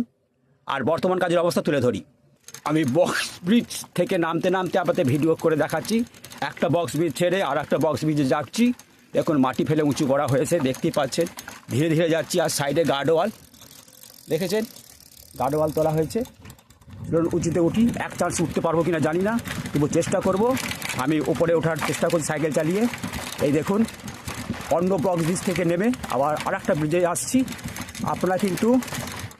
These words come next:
মাতৃধামের পিছন দিক থেকে আপনারা গুনতে গুনতে আসবেন কতগুলো ব্রিজ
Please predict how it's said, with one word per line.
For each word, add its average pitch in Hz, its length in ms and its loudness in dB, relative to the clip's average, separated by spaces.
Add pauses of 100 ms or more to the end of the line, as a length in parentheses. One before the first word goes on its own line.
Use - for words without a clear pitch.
(380)
মাতৃধামের 180 520 2
পিছন 185 260 0
দিক 190 180 -2
থেকে 190 180 0 (600)
আপনারা 185 220 2 (100)
গুনতে 185 300 2
গুনতে 180 200 0 (100)
আসবেন 175 260 0 (120)
কতগুলো 180 380 2 (460)
ব্রিজ 180 220 2